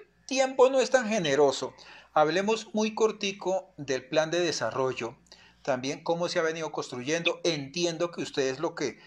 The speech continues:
lo primero que hicieron fue tener en cuenta, por supuesto, a todos los sectores sociales para que también estén ahí incluidos. ¿En qué estado va el plan de desarrollo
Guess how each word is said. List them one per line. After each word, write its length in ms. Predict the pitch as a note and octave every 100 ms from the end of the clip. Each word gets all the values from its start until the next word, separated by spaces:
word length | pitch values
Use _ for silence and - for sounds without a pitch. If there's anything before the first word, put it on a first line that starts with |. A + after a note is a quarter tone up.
| - _
lo 160 | C#3+ -
primero 360 | B2+ C#3 D#3
que 80 | D#3+
hicieron 300 | A#2+ C#3 C#3+
fue 160 | D#3+ D3+
tener 260 | C#3+ C#3
en 100 | C#3+
cuenta, 360 | C#3+ C3+ C#3 C#3
por 120 | A#2
supuesto, 380 | A#2+ C3 - C#3
a 100 | -
todos 240 | C#3 C#3+
los 140 | C#3 -
sectores 640 | A2 - C3 B2 A#2 - - - _
sociales 580 | C3 A#2 C#3 C3+ C3 -
para 300 | B2 A2 -
que 320 | G#2 G2 - -
también 420 | A#2 A2+ A#2+ C3
estén 320 | C3+ - C#3+
ahí 140 | C3+ C3
incluidos. 720 | C#3 A#2+ C#3 D3 C#3+ C3+ - - - _
¿En 200 | F#3 F3
qué 120 | F3+ G3+
estado 320 | G3+ A3 G#3
va 100 | G#3+
el 100 | G#3+
plan 200 | G#3 G3+
de 80 | G#3
desarrollo 920 | G3+ C#3+ D#3 E3 F3 F3+ F3+ -